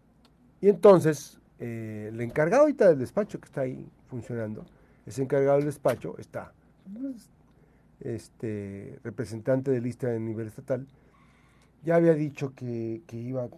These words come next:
que iba, este, a cambiar las cosas, que ya se iban a salir. Vino el director nacional, el director general del, del, del imss, vino, eh, y les dijo que se salieron. Eso fue en marzo.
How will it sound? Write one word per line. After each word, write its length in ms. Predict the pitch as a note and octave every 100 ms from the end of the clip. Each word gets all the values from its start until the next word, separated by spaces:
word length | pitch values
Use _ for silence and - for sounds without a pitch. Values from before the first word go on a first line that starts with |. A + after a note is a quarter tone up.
| -
que 120 | - B2
iba, 420 | B2+ B2 A2+ G#2+
este, 420 | G#2 _ A2 G2+
a 480 | G2 F#2+ G2 - - _ _ _ -
cambiar 380 | C3 A#2+ C3 B2+
las 200 | A2+ -
cosas, 600 | F3 F#3+ G3+ F#3 E3+ E3+
que 220 | C3 A#2 _ _ -
ya 100 | D3
se 120 | B2+
iban 180 | C#3+ B2+
a 60 | A2+
salir. 420 | A#2 C#3 F#3+ G3+ - - _ _ _ - - - -
Vino 320 | C3+ D3+ F#3
el 100 | G3+
director 580 | D#3+ C#3 C3 - D3 -
nacional, 680 | C#3 A#2 - B2 B2+ C3 C3+ - -
el 140 | A#2+
director 360 | A2 G#2+ C3 B2
general 320 | A#2+ A#2+ A#2+
del, 300 | A2 A2 -
del, 300 | A2 G#2+ G2+ -
del 160 | A2+ B2
imss, 340 | D3 D3 _ _ _ _ _ _ _ -
vino, 400 | C#3 C3+ B2+ D#3+ - _ _ _ _ -
eh, 640 | G#2+ G2+ G2 F#2+ F#2+ G2+ - -
y 100 | B2
les 200 | A#2 A2+
dijo 260 | C3 D#3
que 140 | - G#2+
se 100 | G#2+
salieron. 260 | A#2+ C3 C#3
Eso 160 | C#3+
fue 140 | E3+ G3
en 80 |
marzo. 580 | F3 F#3+ G#3+ - B2+ G#2